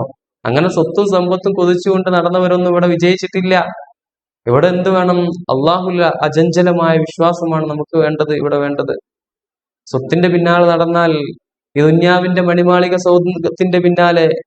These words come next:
ദുന്യാവിന്റെ സമ്പത്തിന്റെ പിന്നാലെ നമ്മൾ നടന്നാൽ അതൊന്നും കിട്ടാതെ അവസാനം വഞ്ചിതരായിക്കൊണ്ട് മരണപ്പെട്ടു പോവാണ് ഉണ്ടാവുക. ഒരു പണ്ഡിതനായ വ്യക്തി തന്റെ കൂടെ ഇരിക്കുന്ന ശിഷ്യന്മാരോട് ഒരു ചോദ്യം ചോദിക്കുന്നുണ്ട്.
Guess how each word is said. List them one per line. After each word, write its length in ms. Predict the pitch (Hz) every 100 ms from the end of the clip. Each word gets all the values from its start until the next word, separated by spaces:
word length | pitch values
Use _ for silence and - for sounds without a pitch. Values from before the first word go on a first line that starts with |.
| _ _ _
ദുന്യാവിന്റെ 500 | 139 160 170 180 180
സമ്പത്തിന്റെ 540 | 180 170 170 180 185 185
പിന്നാലെ 340 | 180 180 180
നമ്മൾ 200 | 180 175
നടന്നാൽ 440 | 170 165 165 170 160 -
അതൊന്നും 380 | 147 147 151 190
കിട്ടാതെ 440 | 202 - - 165
അവസാനം 560 | 160 156 156 156 160 160
വഞ്ചിതരായിക്കൊണ്ട് 760 | 151 147 160 160 147 143 143 143
മരണപ്പെട്ടു 520 | 131 131 135 135 135
പോവാണ് 260 | 120 117 113 _ _ _ _ _
ഉണ്ടാവുക. 360 | 120 120 117 110 113 - - _ _ _ _ _ _ _ -
ഒരു 100 | 135
പണ്ഡിതനായ 640 | 143 147 170 175 170 165
വ്യക്തി 340 | 165 165 175 165 160 -
തന്റെ 160 | 147 160
കൂടെ 260 | 160 165 170
ഇരിക്കുന്ന 340 | 170 170 170
ശിഷ്യന്മാരോട് 600 | 170 160 170 170 170 165
ഒരു 80 | 165
ചോദ്യം 340 | 160 147 151
ചോദിക്കുന്നുണ്ട്. 600 | 165 151 135 139 120 113